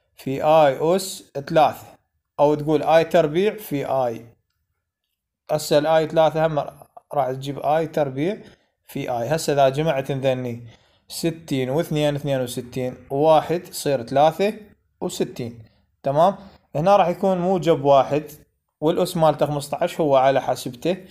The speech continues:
بس هنا هاي الس-، الآي تربيع معناته سالب واحد، فواحد في سالب واحد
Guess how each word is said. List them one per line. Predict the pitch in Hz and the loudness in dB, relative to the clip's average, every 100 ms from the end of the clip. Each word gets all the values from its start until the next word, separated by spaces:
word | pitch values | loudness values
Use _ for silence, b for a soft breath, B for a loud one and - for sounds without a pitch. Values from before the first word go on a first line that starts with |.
| B B B _ | B B B _
بس | 135 151 165 | -4 -4 -2
هنا | 165 175 | 2 2
هاي | 165 180 175 165 | 4 4 4 2
الس-، | 160 - | -2 -8
الآي | 156 143 139 180 208 | -6 -6 0 2 2
تربيع | 196 160 143 139 | 4 2 2 -2
معناته | 143 135 160 143 | -2 2 0 0
سالب | - 185 180 135 | 2 4 4 2
واحد، | 143 131 147 | 2 2 -2
فواحد | - - 139 135 170 170 - 156 156 | -6 -2 0 2 4 4 4 -2 -4
في | 156 - - 135 131 131 120 | -10 -20 -10 -8 -6 -6 -8
سالب | - 151 170 170 139 139 | 0 4 4 2 -6 -2
واحد | 147 151 - 170 185 | 2 2 2 -4 -8